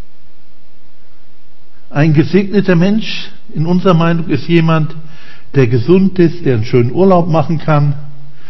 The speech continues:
der genug Kohle hat, äh, Geld hat, der ein wunderschönes Haus hat und in diesem Haus dann noch einen schönen Platz, der sein eigenes ist und vielleicht ein tolles Auto. Das ist doch ein gesegneter Mensch, ne?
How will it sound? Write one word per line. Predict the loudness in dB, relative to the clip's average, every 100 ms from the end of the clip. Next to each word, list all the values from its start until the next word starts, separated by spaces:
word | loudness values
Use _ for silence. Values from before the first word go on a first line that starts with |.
| -6 -6 -2
der | 0
genug | 2 2 2 -2 -2
Kohle | 2 4 4 4
hat, | 2 4
äh, | 4 6
Geld | 4 4 2
hat, | 0 0 -4 -6 -6 -6 -6 -6 -6 -6 -4 2
der | 4
ein | 6
wunderschönes | 6 4 4 2 2 2 0 2
Haus | 4 4 2 0
hat | 2 0 -2 -6 -6 -6 -6 -6 -6 -6 -6 -2
und | 0 2
in |
diesem | 2 2 0 2
Haus | 2 2 2
dann | 0
noch | 2 0
einen | -2
schönen | 0 0 0
Platz, | 0 -2 -2 0
der | 0
sein | 0 0 0
eigenes | -2 -2 0 2 2 2
ist | 0 0 -6 -6 -6 -6 -6 -6 -6 -4
und | -4 -2
vielleicht | 0 0 0
ein | -2 -4
tolles | -2 0 0 2
Auto. | 4 4 4 2 0 -2 -6 -6 -6 -6 -6 -6 -6 -2
Das | 0
ist | 2
doch | 4
ein |
gesegneter | 4 4 2 2 2
Mensch, | 2 2 0 0
ne? | 0 0